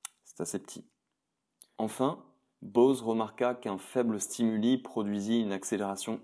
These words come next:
immédiate de la croissance et qu'une dose modérée la retarda. Dans d'autres expérimentations, il prouva que l'exposition des plantes aux ondes radio ralentissait l'ascension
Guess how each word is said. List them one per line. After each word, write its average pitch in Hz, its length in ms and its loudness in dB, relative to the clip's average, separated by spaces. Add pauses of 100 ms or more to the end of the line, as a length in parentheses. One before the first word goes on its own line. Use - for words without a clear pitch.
immédiate 113 420 6
de 107 120 -2
la 101 100 0
croissance - 680 -8 (400)
et 101 140 -4
qu'une 107 220 0
dose 98 280 0
modérée 104 720 2 (220)
la 104 80 0
retarda. 92 480 -4 (1160)
Dans 123 180 6
d'autres 131 420 2
expérimentations, 107 960 0
il 101 140 -2
prouva 110 380 -2
que 117 140 -2
l'exposition 104 720 0
des 98 120 0
plantes 107 560 -4
aux 101 260 0
ondes 117 120 2
radio 101 520 -2 (160)
ralentissait 101 760 -2
l'ascension 95 680 -4